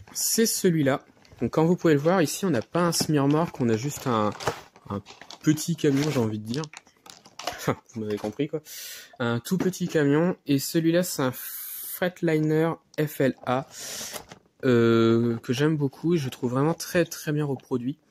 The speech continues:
Il est vraiment magnifique celui-là. Et, euh, franchement, voilà, on peut vraiment faire vraiment pas mal de choses.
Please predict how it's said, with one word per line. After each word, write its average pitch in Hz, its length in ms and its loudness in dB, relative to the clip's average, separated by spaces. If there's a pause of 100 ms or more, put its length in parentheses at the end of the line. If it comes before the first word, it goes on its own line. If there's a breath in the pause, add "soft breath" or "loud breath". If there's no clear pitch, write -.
(340 soft breath)
Il 113 120 2
est 110 80 4
vraiment 135 240 2
magnifique 156 420 -2
celui-là. 123 460 -4 (760 loud breath)
Et, 117 220 6
euh, 110 320 6
franchement, 165 680 -4
voilà, 117 240 0
on 110 140 -4
peut 110 240 -4
vraiment 127 320 0
faire 160 380 -4
vraiment 127 240 -4
pas 135 100 -6
mal 120 160 0
de 107 80 -4
choses. 120 400 -2